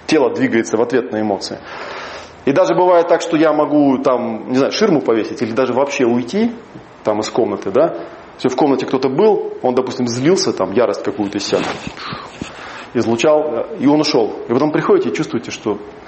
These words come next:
ну, у людей ра-, тоже разная степень восприятия есть, да, но можно почувствовать, что тут что-то,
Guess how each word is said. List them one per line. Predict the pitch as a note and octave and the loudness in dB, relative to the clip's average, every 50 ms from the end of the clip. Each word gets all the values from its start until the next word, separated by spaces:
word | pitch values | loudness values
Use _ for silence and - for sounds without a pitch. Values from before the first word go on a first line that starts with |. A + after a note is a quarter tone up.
| - - - | -16 -6 0
ну, | F3+ F3+ | 2 4
у | C#3 | 4
людей | C3+ C3 C#3+ C#3+ | 4 6 6 4
ра-, | D3+ D3 | 4 4
тоже | - E3 D3 B2 | 4 2 4 4
разная | C#3 C#3+ C#3+ A#2+ B2 A#2 | 4 4 4 4 0 -2
степень | - - C#3+ - A2 | 0 0 -2 0 0
восприятия | A2+ A#2 - - F#3 A3+ A3+ - A#2 | -2 -2 0 2 2 2 2 2 0
есть, | G#2+ G2+ G2+ | -2 0 2
да, | C3+ C#3 | 2 2
но | C3 C3 | 2 2
можно | D3 D3+ C#3+ B2+ C3 | 2 2 2 2 0
почувствовать, | C3 C#3 D3 D3+ D#3 - - - - | 0 0 -2 -2 -2 -6 -6 -8 -10
что | - G#2+ - - | -10 -10 -8 -4
тут | D3 C3+ - - - | -6 -6 -6 -6 -10
что-то, | - - B2+ C3+ A#2+ | -6 -4 -2 -2 -2